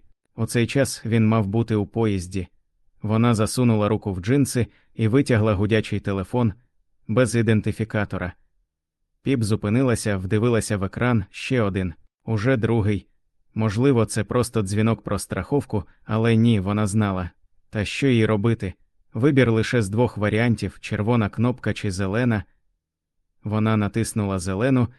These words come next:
і піднесла телефон до вуха. На лінії тиша. «Алло»,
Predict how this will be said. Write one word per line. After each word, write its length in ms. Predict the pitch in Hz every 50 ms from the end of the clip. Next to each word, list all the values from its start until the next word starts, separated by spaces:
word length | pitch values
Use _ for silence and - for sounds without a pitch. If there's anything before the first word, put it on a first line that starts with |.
| _ _ _ _ -
і 120 | 135 123
піднесла 520 | 131 123 107 110 110 104 - - 127 127
телефон 480 | 123 - 107 101 98 - - 123 120 113
до 120 | 101 107
вуха. 380 | 101 95 113 107 - - 104 82 - - - - _ _ _ -
На 160 | - 104 104
лінії 360 | 113 139 139 127 117 110 104
тиша. 500 | 98 - 120 113 - - - 95 90 85 - -
«Алло», 460 | - 117 117 117 120 135 135 127 113